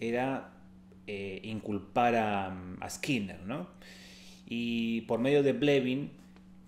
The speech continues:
em, querían, digamos, que Mulder, em, culpe a Skinner de toda esta, digamos, corrupción en el F B I, ¿no?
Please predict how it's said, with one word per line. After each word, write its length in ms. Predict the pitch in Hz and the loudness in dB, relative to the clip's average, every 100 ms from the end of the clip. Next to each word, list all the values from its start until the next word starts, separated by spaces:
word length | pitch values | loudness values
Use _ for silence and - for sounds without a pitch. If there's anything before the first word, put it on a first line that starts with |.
| - | -10
em, 420 | 107 104 104 101 | -4 -2 -2 -2
querían, 440 | - 110 123 123 120 | -2 0 2 2 2
digamos, 320 | 117 127 - | 2 0 -2
que 140 | 120 | 0
Mulder, 640 | 113 120 123 117 123 120 - - - - - - - - - - | 2 2 2 2 0 0 -6 -18 -20 -20 -20 -20 -20 -20 -12 -2
em, 760 | 107 101 95 92 90 90 90 95 - - - - | 2 2 -2 -6 -8 -10 -12 -14 -18 -20 -18 -4
culpe 520 | 120 123 104 120 107 | 0 0 2 2 2
a 40 | |
Skinner 440 | 98 - 120 123 110 | 0 -2 2 2 2
de 180 | 101 98 | 0 0
toda 360 | 113 107 107 | -2 0 0
esta, 300 | 104 - 104 | -2 -2 0
digamos, 340 | 98 101 104 - | 0 0 -2 -2
corrupción 440 | 104 101 - 113 | -4 -4 -2 -2
en 100 | 107 | 0
el 280 | 95 92 90 | -2 -4 -6
F 180 | 90 98 | -4 -4
B 200 | 87 82 | -4 -6
I, 60 | |
¿no? 160 | 92 | -6